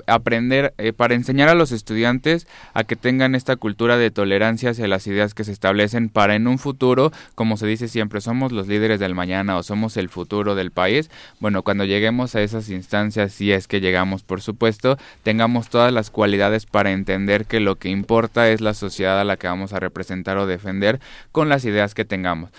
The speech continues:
Entonces, si esta cultura del debate llega a Cámara de Diputados, Cámara de Senadores, que es donde se generan las leyes o los mecanismos que van a transformar a las sociedades, que se podrían diseñar mejores oportunidades para la sociedad.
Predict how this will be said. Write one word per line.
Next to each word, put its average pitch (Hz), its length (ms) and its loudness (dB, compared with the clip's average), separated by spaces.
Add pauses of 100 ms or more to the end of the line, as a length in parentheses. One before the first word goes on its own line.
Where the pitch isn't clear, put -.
(140)
Entonces, 110 640 -2
si 135 240 0
esta 151 220 2
cultura 117 360 2
del 107 180 2
debate 101 420 2
llega 104 560 2
a 95 160 -4
Cámara 101 380 0
de 90 40 -2
Diputados, 90 640 0
Cámara 95 340 -2
de 85 140 -4
Senadores, 87 540 -2
que 107 100 -2
es 104 80 -2
donde 113 240 0
se 98 140 -8
generan 101 380 -2
las 98 100 0 (100)
leyes 98 420 0 (560)
o 110 120 4
los 101 180 2
mecanismos 107 580 2
que 104 120 -2
van 104 160 2
a 110 60 2
transformar 98 540 -4
a 104 60 2
las 101 200 0
sociedades, 104 600 0
que 101 140 -6
se 98 160 -8
podrían 98 440 -2
diseñar 98 420 -4
mejores 95 380 -4
oportunidades 90 640 -4
para 85 160 -2
la 85 80 -2
sociedad. 101 380 -2